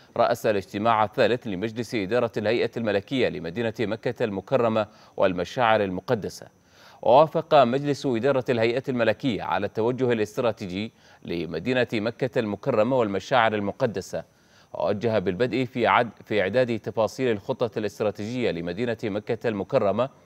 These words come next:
ومكوناتها من البرامج والمبادرات وخطط العمل والشراكات لتنفيذها.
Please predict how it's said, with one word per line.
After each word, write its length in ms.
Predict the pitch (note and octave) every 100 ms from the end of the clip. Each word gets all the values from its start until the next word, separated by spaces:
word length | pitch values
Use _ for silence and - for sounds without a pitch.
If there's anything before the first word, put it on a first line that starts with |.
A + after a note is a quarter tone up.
| - -
ومكوناتها 1000 | - C#2+ D#2+ F#2 A2+ G2 G2+ A#2+ - B2
من 160 | A#2 A2
البرامج 540 | F#2 G2 A2+ A#2+ A#2
والمبادرات 800 | B2 A2 G2 G#2+ G2+ F#2 G#2+ B2
وخطط 480 | C3 G#2 A#2+ B2 A#2+
العمل 440 | A2+ F#2 A2 A#2
والشراكات 720 | B2 A2 - G2+ F#2 B2+ A#2+ A#2
لتنفيذها. 800 | G#2 G#2+ F2 A#2+ G2+ E2 D#2+